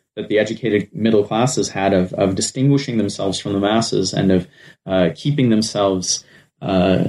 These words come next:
separate from and above the profane world of, of politics and economics with their,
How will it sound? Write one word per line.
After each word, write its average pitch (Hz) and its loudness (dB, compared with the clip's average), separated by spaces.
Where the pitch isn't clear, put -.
separate 143 0
from 117 -2
and 107 2
above 110 0
the 95 -14
profane 104 -2
world 101 2
of, 92 -2
of - -6
politics 104 -2
and 101 -2
economics 104 0
with - -16
their, 92 2